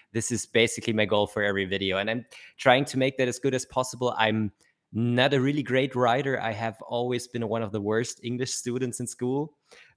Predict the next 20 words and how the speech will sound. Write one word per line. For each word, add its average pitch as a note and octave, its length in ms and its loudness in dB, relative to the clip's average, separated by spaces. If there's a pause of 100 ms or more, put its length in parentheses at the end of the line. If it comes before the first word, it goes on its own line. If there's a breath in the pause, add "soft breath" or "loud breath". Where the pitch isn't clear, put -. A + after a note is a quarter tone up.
(120)
but A#2 380 6
I C#3 80 4
started G#3 360 2
watching E3+ 300 0
sitcoms, D3+ 580 -2
American C3+ 360 -4
sitcoms, C3 600 -4
after, A#2 580 2
after A#2+ 400 -4
I A2+ 80 -2
did B2 200 -6
my, G#2+ 300 0
my, G#2 320 -4
my G#2 320 -4
A-levels, A#2+ 680 -4 (420 loud breath)
and A2 380 -4
that B2+ 140 -2
tremendously B2+ 600 -2
helped C3 260 -6
me. G3+ 200 -6